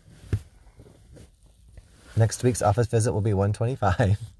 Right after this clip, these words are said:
Huh. It's just, like, going shopping,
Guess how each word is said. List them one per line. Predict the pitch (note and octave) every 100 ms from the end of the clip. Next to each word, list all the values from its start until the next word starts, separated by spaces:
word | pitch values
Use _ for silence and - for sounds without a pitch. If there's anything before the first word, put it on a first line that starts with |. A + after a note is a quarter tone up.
| _ _ - - - - _ _ - - - _
Huh. | D3+ C#3+ B2 - _ _ _ _ - C3+ _ _ - - - - _ _
It's | G#2+ -
just, | A2
like, | A#2+ F#2+ - _ _ _ _ _ - - - - - - _ _ _ - _ _
going | G#2 A2+
shopping, | A2 A#2+ A2 F2 D#2